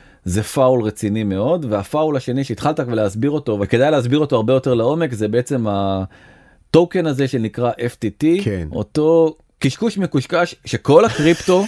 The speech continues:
Speaker 2: <laughs>
Speaker 1: כל הקריפטו,
Speaker 2: כל הקריפטו.
Speaker 1: כולל הביטקוין,
Speaker 2: אה, לגמרי.
Speaker 1: מבוסס עליו.
Speaker 2: נכון.
Speaker 1: מה, ומה זה אומר? בעצם אף טי אקס המציאה מטבע חדש שקראה לו אף טי טי.
Speaker 2: מהמם.
Speaker 1: המטבע הזה בהתחלה אמור להיות נקודות בונוס, כזה קצת כמו, אתה מכיר את הכרטיסיות האלה בקפה גרג?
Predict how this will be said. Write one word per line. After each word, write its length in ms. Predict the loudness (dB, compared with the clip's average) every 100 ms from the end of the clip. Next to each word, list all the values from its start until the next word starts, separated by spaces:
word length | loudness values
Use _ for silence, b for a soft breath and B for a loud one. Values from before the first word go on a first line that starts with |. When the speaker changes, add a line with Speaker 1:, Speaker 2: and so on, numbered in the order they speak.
| -6
Speaker 2:
<laughs> 120 | -14
Speaker 1:
כל 300 | 0 4 4
הקריפטו, 380 | 2 0 0 4
Speaker 2:
כל 60 | 4
הקריפטו. 400 | 4 2 0 0
Speaker 1:
כולל 240 | 2 4 4
הביטקוין, 520 | 2 0 0 0 -2 -4
Speaker 2:
אה, 280 | -4 -2 -2
לגמרי. 400 | 0 0 2 2
Speaker 1:
מבוסס 420 | 0 -2 -2 -2 0
עליו. 200 | -4 -4 -4
Speaker 2:
נכון. 180 | -2
Speaker 1:
מה, 80 | 0 0
ומה 260 | -2 0 0
זה 100 | 0
אומר? 340 | 0 -2 -2 -4
בעצם 400 | -4 -2 -4 -6 -12 _ _ -4
אף 80 | -2
טי 180 | -4 -6
אקס 200 | -6 -12 -6
המציאה 580 | -4 -4 0 2 2 0
מטבע 440 | -4 -4 2 2
חדש 400 | 2 -4 -4 -6
שקראה 340 | -6 -4 0
לו 160 | 0 0
אף 100 | -4
טי 100 | -8
טי. 240 | -4 -6 -6 -8
Speaker 2:
מהמם. 280 | -4 -4 -6 B _
Speaker 1:
המטבע 280 | -2 0 0
הזה 140 | 0
בהתחלה 340 | -2 -2 -2 0
אמור 160 | 0
להיות 160 | -2 -2
נקודות 300 | -4 -2 0
בונוס, 340 | 0 0 -2 -4
כזה 200 | -4 -4
קצת 260 | -4 -6
כמו, 420 | -2 2 4 4 0 B B B B B
אתה 100 | -6
מכיר 160 | -4 -2
את 60 | -2
הכרטיסיות 520 | -2 -4 0 0 2
האלה 180 | 2 2
בקפה 380 | -2 -4 -2
גרג? 420 | -2 0 0 0